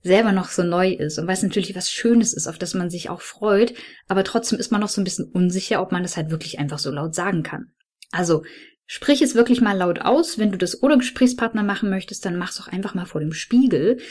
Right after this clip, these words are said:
ja, und sprich mal mit deinem Spiegelbild oder sprich zu Hause, während du kochst oder so, geh das Gespräch einfach mal durch.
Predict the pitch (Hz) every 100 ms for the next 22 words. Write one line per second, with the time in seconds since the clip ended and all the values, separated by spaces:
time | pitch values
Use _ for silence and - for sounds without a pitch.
0 | - - 170 180 240 202 - 240 226 196
1 | 185 175 - 208 202 226 233 262 285 -
2 | _ _ _ 190 180 170 - - - 202
3 | 202 - - _ _ - 202 - - 196
4 | 233 233 214 185 180 170 175 160 - 202
5 | - - 233 240 233 262 254 - - -
6 | 214 233 240 - - 214 208 185 185 180
7 | 156 156 247 302 302